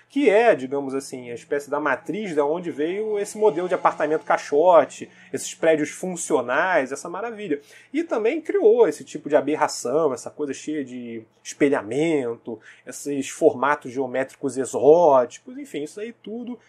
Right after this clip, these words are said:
chegou aqui no Brasil através dessa influência absolutamente perniciosa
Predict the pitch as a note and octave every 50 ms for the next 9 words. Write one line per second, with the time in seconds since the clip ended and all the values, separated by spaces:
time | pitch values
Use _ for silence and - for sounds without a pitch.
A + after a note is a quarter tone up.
0 | _ _ _ _ - - - B3+ A3+ E3+ D#3 E3 G3+ A#3+ A#3 F#3+ E3+ E3 - D#3
1 | D3 D3+ D3 D#3 D#3 D3+ C#3 D3+ E3+ F#3+ F#3+ A3+ G#3+ G3+ E3+ E3+ F3+ F#3 F#3 D#3
2 | D3 E3 D#3+ - - F3 E3+ - _ F3 D3+ D3+ D#3+ F3+ - - G3 - G3+ G#3+
3 | G#3+ - A3+ G#3+ G#3 F#3 F#3 F#3+ - _ _ - C4+ C#4+ B3 A#3+ A3+ A#3 A3 -
4 | - - D3 C3+ B2+ C3 C3+ C3+ C#3 D#3